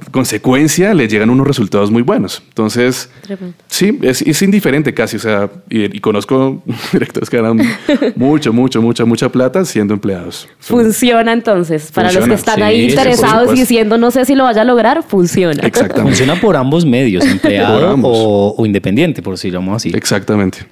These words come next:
Speaker 3: Chévere.
Speaker 2: Y bueno,
Speaker 1: Claro.
Speaker 2: yo quisiera hacerle otra pregunta con respecto, pues, a la parte universitaria y de carrera, y es, ¿qué cosas no le dicen a uno en la universidad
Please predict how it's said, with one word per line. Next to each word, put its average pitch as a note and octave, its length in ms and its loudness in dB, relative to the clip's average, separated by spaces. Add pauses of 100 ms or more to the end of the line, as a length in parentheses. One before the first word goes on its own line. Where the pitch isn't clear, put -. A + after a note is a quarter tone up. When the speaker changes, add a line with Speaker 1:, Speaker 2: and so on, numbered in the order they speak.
(120)
Speaker 3:
Chévere. F3+ 440 -2
Speaker 2:
Y C#4 120 4
bueno, C#4 280 4
Speaker 1:
Claro. A#3+ 80 0
Speaker 2:
yo B3+ 40 -2
quisiera C#4+ 240 2
hacerle D4+ 360 2
otra C4+ 220 0
pregunta B3 360 2
con A#3+ 100 0
respecto, G#3 580 0
pues, A3 260 -2
a G#3 80 2
la F#3 140 0
parte F#3 360 0
universitaria G#3 760 2
y - 20 2
de G#3 100 0
carrera, F#3 400 0
y G3+ 80 2
es, G3+ 160 -2 (500)
¿qué C4+ 200 -2
cosas C#4+ 480 0
no C4 240 4
le C#4+ 120 4
dicen D4 280 4
a C#4 60 2
uno A3+ 160 2
en A3+ 80 0
la A#3+ 60 2
universidad A#3+ 720 2